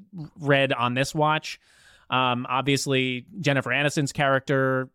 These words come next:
kinda just the Peter analog, but you don't really get too much into her story other than when she gets to quit. But yeah, and then also Smikowski, the guy who is the most mentally affected by this system, who ends up trying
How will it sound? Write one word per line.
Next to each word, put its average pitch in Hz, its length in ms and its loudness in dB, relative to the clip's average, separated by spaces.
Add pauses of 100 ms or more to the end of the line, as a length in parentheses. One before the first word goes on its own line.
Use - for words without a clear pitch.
(140)
kinda 139 260 0
just - 640 -4
the 151 60 0
Peter 147 340 2
analog, 139 600 2
but 127 160 -2
you 131 100 0
don't 131 160 2
really 127 400 -2 (260)
get 143 200 -2
too 175 140 -2
much 151 200 0
into 143 180 0
her 139 120 -2
story 143 380 -2
other 131 160 2
than 123 160 -2
when 120 120 -6
she 123 100 -12
gets 117 200 -6
to - 80 -16
quit. - 420 -2 (580)
But 151 120 4
yeah, 127 200 4
and 147 140 2
then 170 100 2
also 151 580 2 (140)
Smikowski, 151 800 0
the 139 100 2
guy 135 260 2
who 135 220 2
is 123 360 0
the 143 80 2
most 143 300 0
mentally 156 480 2
affected 147 500 -2
by 139 160 2
this 135 180 0
system, 139 380 0
who 135 120 4
ends 139 180 2
up 135 140 0
trying 143 480 0